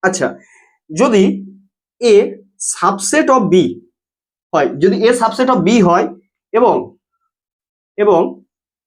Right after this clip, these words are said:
যদি B subset of C হয়, তাহলে একটা ইম্পর্টেন্ট প্রপার্টি, সেই ইম্পর্টেন্ট প্রপার্টিটা কি? A subset of C হবে।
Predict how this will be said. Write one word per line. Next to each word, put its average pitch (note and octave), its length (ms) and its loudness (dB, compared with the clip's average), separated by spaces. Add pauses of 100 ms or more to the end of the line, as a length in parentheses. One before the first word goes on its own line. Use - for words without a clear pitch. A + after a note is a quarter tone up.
(300)
যদি F#3 140 4 (160)
B - 20 -2 (320)
subset A3+ 420 -2 (200)
of G#3+ 80 0 (140)
C - 20 -10 (220)
হয়, A#2+ 160 -4 (1200)
তাহলে A#3+ 300 2 (680)
একটা G3 140 0 (100)
ইম্পর্টেন্ট C4 480 2
প্রপার্টি, G#3 420 2
সেই G#3+ 180 2
ইম্পর্টেন্ট G#3+ 400 2
প্রপার্টিটা A#3 520 0
কি? D4 80 2 (540)
A - 20 6 (400)
subset F#3 440 0 (100)
of D4+ 80 0 (220)
C - 20 -10 (220)
হবে। - 160 -12